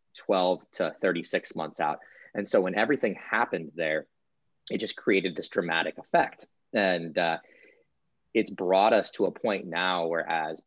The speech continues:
businesses in the U S, we're trying to really shift away, uh, to other countries. But the problem is, is China has a, a labor force that's four to four and a half times larger than the entire U S population, right? Uh, I mean, it, it's, it's so massive.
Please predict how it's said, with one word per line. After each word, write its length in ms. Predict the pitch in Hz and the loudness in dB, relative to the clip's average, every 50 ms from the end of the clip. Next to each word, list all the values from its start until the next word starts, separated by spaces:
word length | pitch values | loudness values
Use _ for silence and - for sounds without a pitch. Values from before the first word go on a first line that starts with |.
| _ _ | _ _
businesses 520 | - 113 127 127 127 107 95 - - 85 85 | 2 2 2 2 0 -4 -6 -6 -8 -8 -8
in 60 | 87 | -8
the 80 | 80 | -4
U 120 | 85 90 92 | 0 2 2
S, 180 | 92 87 - | 2 2 0
we're 100 | - 98 | -2 -4
trying 260 | - - 107 95 90 85 | -2 -2 -2 -2 -2 -2
to 60 | 82 | 0
really 300 | 82 104 107 90 78 - - - - - - _ _ | 0 2 2 2 0 -4 -10 -20 -20 -20 -20 _ _
shift 640 | - - - - - - 135 123 - - - - - | -2 2 2 2 4 6 4 4 4 0 -8 -20 -6
away, 560 | - 110 90 90 92 90 90 90 85 85 - _ _ - - | -4 -4 0 0 2 2 2 2 0 -2 -6 _ _ -10 -8
uh, 200 | 82 82 82 - | -6 -6 -6 -6
to 180 | - 120 - - | -6 -8 -6 -4
other 220 | 101 101 95 92 | -2 0 0 0
countries. 480 | 87 - - 101 98 - 82 78 - - - - | -2 0 -4 -4 -4 -4 -8 -10 -10 -14 -8 -8
But 100 | - - | -6 -6
the 60 | 104 | -6
problem 400 | - - 135 139 131 117 98 104 | -4 0 2 2 2 2 0 0
is, 180 | 135 143 107 | 0 0 0
is 180 | 98 90 - - | -2 -6 -8 -10
China 380 | - - - 120 127 160 156 110 | -12 -10 -8 -6 -4 -4 -2 -2
has 220 | 104 98 90 - | -2 -2 -2 -4
a, 80 | 87 - - - | -6 -8 -6 -6
a 60 | 95 | -6
labor 380 | 85 85 90 110 117 117 104 - | -4 0 0 2 2 0 -2 -2
force 220 | - 85 78 - - | -6 -8 -8 -6 -6
that's 260 | - 80 - - - _ _ _ _ _ | -8 -8 -8 -8 -16 _ _ _ _ _
four 220 | _ 104 101 117 110 | _ 0 2 2 2
to 80 | 98 | 0
four 160 | - - 113 113 | 0 -2 -2 -2
and 100 | 107 98 | -2 -2
a 20 | |
half 140 | 104 95 - - _ | -4 -6 -6 -6 _
times 220 | 104 104 98 92 | -6 -6 -6 -4
larger 320 | 101 92 90 95 92 95 85 | -2 0 0 0 0 -2 -6
than 140 | 90 87 | -6 -6
the 100 | 90 92 | -4 -4
entire 320 | 92 92 - 120 120 117 110 | -6 -2 0 2 4 4 4
U 180 | 107 107 98 | 4 4 2
S 80 | 90 - | 0 -4
population, 560 | - - - - - 73 80 - - - - - _ _ _ - - - - _ | -8 -10 -10 -10 -8 -10 -12 -12 -14 -16 -18 -20 _ _ _ -20 -20 -20 -4 _
right? 200 | 101 104 110 110 - _ _ _ _ _ | 4 4 4 2 0 _ _ _ _ _
Uh, 180 | 104 98 92 - - | 0 0 0 0 0
I 60 | - | 0
mean, 200 | 107 101 98 98 95 | 0 2 2 0 2
it, 160 | 104 113 117 - _ | 2 2 2 2 _
it's, 240 | - 139 135 - - - - | 2 2 2 2 0 -4 -4
it's 140 | 104 - - | -4 -4 -2
so 340 | - - 139 127 123 117 | 0 4 6 6 6 6
massive. 560 | 107 101 92 87 92 104 117 110 - 101 85 | 4 2 0 0 0 0 -2 -2 -2 -4 -4